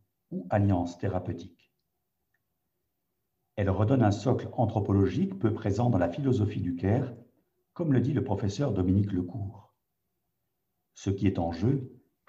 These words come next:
c'est la redécouverte du socle anthropologique sur lequel la médecine, toute médecine,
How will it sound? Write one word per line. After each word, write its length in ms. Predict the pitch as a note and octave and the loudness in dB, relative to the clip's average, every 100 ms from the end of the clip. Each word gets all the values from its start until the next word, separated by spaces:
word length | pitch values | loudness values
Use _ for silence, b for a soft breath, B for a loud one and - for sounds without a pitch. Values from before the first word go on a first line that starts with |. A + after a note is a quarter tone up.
| - | -14
c'est 160 | - | -2
la 100 | G#2 | 0
redécouverte 840 | F#2+ D#3+ D#3 - G#2 B2 A#2+ - - - _ _ G#2+ | 2 0 -2 -2 0 2 2 -4 -16 -20 _ _ -6
du 100 | G2+ | -4
socle 380 | - B2+ - - | 0 -2 -2 -4
anthropologique 960 | C#3+ D3 C3+ G#2+ F#2 E2+ G#2+ B2 - b b _ | -2 -2 -4 -2 -2 -2 -4 -6 -12 b b _
sur 220 | - D3+ | -8 -2
lequel 260 | C3+ - G2 | -2 0 0
la 80 | F2 | 0
médecine, 640 | D#2+ - - E2 F2 G#2 - _ _ _ _ | -4 -8 -8 -6 -4 -6 -10 _ _ _ _
toute 240 | - G#3+ - | -2 0 0
médecine, 640 | F#2 F2 - G2 F2+ G#2 | -6 -6 -6 -2 -2 -2